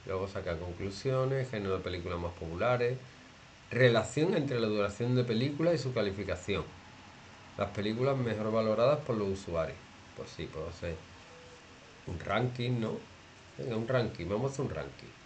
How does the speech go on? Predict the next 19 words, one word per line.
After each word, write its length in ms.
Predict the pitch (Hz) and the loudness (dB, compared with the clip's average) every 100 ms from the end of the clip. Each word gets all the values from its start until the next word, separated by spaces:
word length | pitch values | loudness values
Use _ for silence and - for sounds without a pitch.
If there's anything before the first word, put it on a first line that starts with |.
| - - - - - - - - - - | -20 -20 -20 -20 -20 -20 -20 -20 -20 -10
Como 120 | 87 | -4
ya 140 | 90 101 | -2 -2
os 100 | 101 | 0
digo, 320 | 131 127 - | 0 0 -2
que 160 | 98 | -6
quiero 240 | - 92 95 | -4 -2 -2
enseñar 340 | 92 95 90 | -2 -4 -4
otra 220 | 87 85 85 | -4 -4 -6
cosa 280 | 85 90 | -4 -2
a 20 | 87 | 0
los 140 | 87 | 0
alumnos. 420 | 98 135 131 131 - - - - - - - - - - - - - - - - - - - - - - - - - - - - - - - - - - - - | 0 0 -2 -2 -4 -12 -20 -20 -20 -18 -18 -20 -18 -18 -20 -20 -20 -20 -18 -18 -18 -18 -18 -20 -20 -20 -20 -20 -20 -20 -20 -20 -20 -20 -20 -20 -20 -20 -18 -6
Eh, 760 | 95 90 90 90 90 87 87 - - - - - | -4 -4 -4 -4 -4 -4 -6 -8 -14 -20 -20 -8
como 240 | 95 92 | -4 -2
digo, 300 | 107 104 78 - 87 | 0 0 -2 -8 -8
yo 100 | 92 | -6
duplico 420 | 92 85 92 95 | -6 -6 -6 -2
la 160 | 98 98 | 0 2
tabla 360 | 110 117 117 | 2 0 0